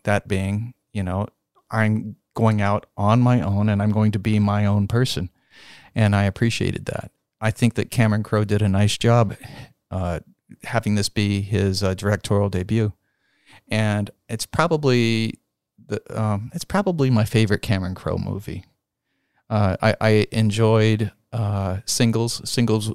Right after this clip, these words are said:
was a fun watch. Uh, I, I, I think Jerry Maguire is okay. Uh, it's got Tom Cruise in it, so that kinda sorta works against it, kinda sort of, right? Because Tom Cruise is in it, it's like, "Eh, do I wanna watch that again anytime soon?"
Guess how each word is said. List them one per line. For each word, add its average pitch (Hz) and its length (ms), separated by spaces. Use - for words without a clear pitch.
was 107 180
a 101 80
fun 104 260
watch. 104 460
Uh, 95 460
I, 110 100
I, 101 200
I 123 100
think 123 180
Jerry 110 180
Maguire 107 400
is 107 100
okay. 107 460
Uh, 101 300
it's 95 200
got 113 180
Tom 110 240
Cruise 113 260
in 107 100
it, 110 140
so 104 240
that 98 240
kinda 101 180
sorta 95 220
works 104 320
against 98 400
it, 110 140
kinda 101 260
sort 104 240
of, 104 200
right? 104 280
Because 113 520
Tom 113 260
Cruise 107 300
is 104 140
in 104 140
it, - 80
it's - 100
like, 95 160
"Eh, 113 400
do 104 140
I 107 80
wanna 104 320
watch 98 240
that 90 160
again 90 280
anytime 90 380
soon?" 85 320